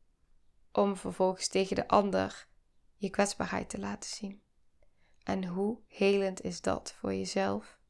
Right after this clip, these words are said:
en voor de ander, als je dat kan?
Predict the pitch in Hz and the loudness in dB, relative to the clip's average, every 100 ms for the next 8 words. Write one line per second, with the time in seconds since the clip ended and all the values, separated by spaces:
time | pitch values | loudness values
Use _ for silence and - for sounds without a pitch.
0 | - 196 190 196 - - 196 196 202 - | -8 -6 -4 -4 -4 -4 -4 -8 -12 -14
1 | _ - - - - 196 - 196 196 - | _ -20 -20 -18 -6 -4 0 2 0 0
2 | - 190 180 | -2 -2 -4